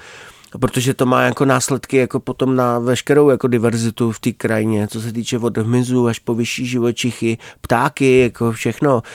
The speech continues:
Tak to jsou otázky známý, to není nic neznámýho, jo. A právě je fascinující, jak jako my lidi,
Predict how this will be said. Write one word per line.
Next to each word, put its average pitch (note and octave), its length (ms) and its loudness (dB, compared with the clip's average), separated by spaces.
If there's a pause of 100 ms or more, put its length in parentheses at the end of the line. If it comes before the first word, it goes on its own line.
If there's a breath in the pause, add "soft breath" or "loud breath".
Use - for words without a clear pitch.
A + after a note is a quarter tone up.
(240 loud breath)
Tak - 200 -8
to A2+ 100 -10
jsou D#3+ 200 0
otázky D#3+ 500 -4
známý, E3+ 680 4
to C#3+ 160 4
není C#3+ 280 6
nic D3 240 4
neznámýho, C#3 880 4 (120)
jo. G2+ 260 -2 (140)
A A#2 340 2
právě C3 500 0 (800 loud breath)
je A#2+ 200 0
fascinující, C3+ 880 0 (460 soft breath)
jak B2 340 -4
jako A#2 240 -4
my A2+ 140 0
lidi, A2+ 420 -2